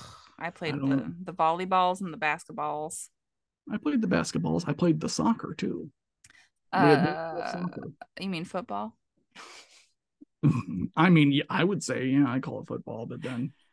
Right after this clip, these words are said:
Speaker 1: Uh, yeah, the ba-,
Speaker 2: people look at losing their
Speaker 1: the
Speaker 2: mind.
Speaker 1: basketballs I did not wanna play, but they made me 'cause they didn't have enough kids on the team, and I was tall.
Speaker 2: I was gonna say, you're tall.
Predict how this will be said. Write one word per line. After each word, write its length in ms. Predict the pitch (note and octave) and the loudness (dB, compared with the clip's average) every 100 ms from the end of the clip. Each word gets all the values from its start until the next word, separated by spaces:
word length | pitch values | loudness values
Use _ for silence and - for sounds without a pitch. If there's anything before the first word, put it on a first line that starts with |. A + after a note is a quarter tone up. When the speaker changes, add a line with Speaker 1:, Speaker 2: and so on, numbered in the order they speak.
| _ _ _ | _ _ _
Speaker 1:
Uh, 300 | F#3+ E3+ D#3 - - | 2 2 0 -6 -2
yeah, 260 | F#3+ D#3+ | 2 2
the 520 | D#3+ F3 D#3+ D3+ D3+ F#3+ _ _ _ _ _ _ _ - _ | 2 -2 -2 -2 -4 -6 _ _ _ _ _ _ _ -20 _
ba-, 140 | F3+ | -4
Speaker 2:
people 160 | F3 D#3 | 0 2
look 140 | C3+ | 2
at 80 | - | 0
losing 240 | D3+ C#3 E3 | 0 0 2
their 20 | |
Speaker 1:
the 60 | C#3 | 4
Speaker 2:
mind. 320 | C3+ G#3 D3 | 6 6 4
Speaker 1:
basketballs 540 | C4+ B3 F3+ E3 F3 | 0 2 2 2 -2
I 80 | E3 | -6
did 140 | F3+ F3+ | -8 -6
not 200 | F3 F3+ | -4 -4
wanna 200 | F3+ F3+ | -4 -6
play, 260 | - F3 | -4 -4
but 160 | F3 E3 | -4 -6
they 100 | E3 | -8
made 380 | E3+ E3+ D#3 F3 | -6 -6 -4 -6
me 120 | G3+ | -8
'cause 100 | G#3+ | -8
they 80 | E3 | -8
didn't 120 | E3+ | -6
have 100 | E3+ | -4
enough 180 | E3+ - | -6 -8
kids 240 | E3+ E3 | -10 -8
on 100 | F#3 | -8
the 80 | G3 | -8
team, 300 | - G#3 G#3 | -8 -8 -6
and 80 | F#3 | -4
I 40 | |
was 120 | D3+ - | -6 -8
tall. 360 | - C3 C#3+ _ _ _ _ _ _ _ - | -6 -6 -6 _ _ _ _ _ _ _ 0
Speaker 2:
I 40 | |
was 100 | G#3+ | 4
gonna 100 | G#3 | 4
say, 160 | - G3 | 6 6
you're 160 | C#3+ | 6
tall. 320 | D3+ C#3+ C3+ | 2 2 2